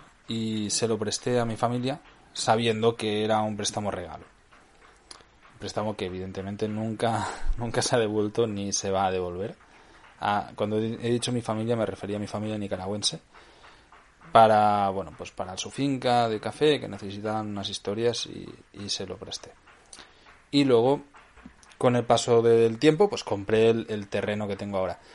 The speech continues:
Puede ser que escuchéis alguna cosa de fondo, son los aplausos. Eh,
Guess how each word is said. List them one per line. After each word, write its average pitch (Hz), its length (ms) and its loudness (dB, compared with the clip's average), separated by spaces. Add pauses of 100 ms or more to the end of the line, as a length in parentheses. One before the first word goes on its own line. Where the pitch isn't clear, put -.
(180)
Puede 123 140 2
ser 160 100 0
que 156 80 4
escuchéis 120 420 -2
alguna 107 240 0
cosa 107 200 -2
de 98 40 -2
fondo, 120 440 -2 (480)
son 117 240 -2
los 123 140 6
aplausos. 95 720 -2 (120)
Eh, 101 680 -10